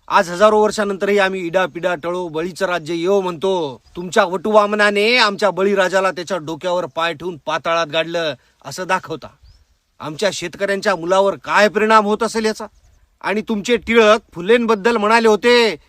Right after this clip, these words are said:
की कुणबी माळी तेल्यांनी संसदेत जाऊन काय नांगर हाकायचा आहे का? ते आंबेवाला भिडे मनोहर कुलकर्णी महात्मा फुलेंना देशद्रोही म्हणाला. ज्या वेळेला भगतसिंग कोश्यारींनी फुलेच्या अल्पवयीन विवाहानंतरच्या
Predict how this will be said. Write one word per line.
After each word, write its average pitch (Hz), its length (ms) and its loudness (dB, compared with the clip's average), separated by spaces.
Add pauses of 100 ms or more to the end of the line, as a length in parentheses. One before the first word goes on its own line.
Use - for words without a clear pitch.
(180)
की 214 60 -4
कुणबी 214 420 -4
माळी 208 300 4
तेल्यांनी 220 420 0
संसदेत 226 440 -2
जाऊन 208 240 0
काय 226 140 2
नांगर 190 440 0
हाकायचा 214 400 4
आहे 202 100 2
का? 143 300 -2 (380)
ते 208 40 0
आंबेवाला 208 600 4
भिडे 185 260 0
मनोहर 202 340 2
कुलकर्णी 196 680 -2 (260)
महात्मा 196 360 0
फुलेंना 196 480 -4
देशद्रोही 208 580 0
म्हणाला. 185 420 0 (260)
ज्या 180 160 2
वेळेला 214 300 4
भगतसिंग 202 440 -2
कोश्यारींनी 208 560 -2
फुलेच्या 190 440 -2
अल्पवयीन 185 500 -2
विवाहानंतरच्या 180 800 -2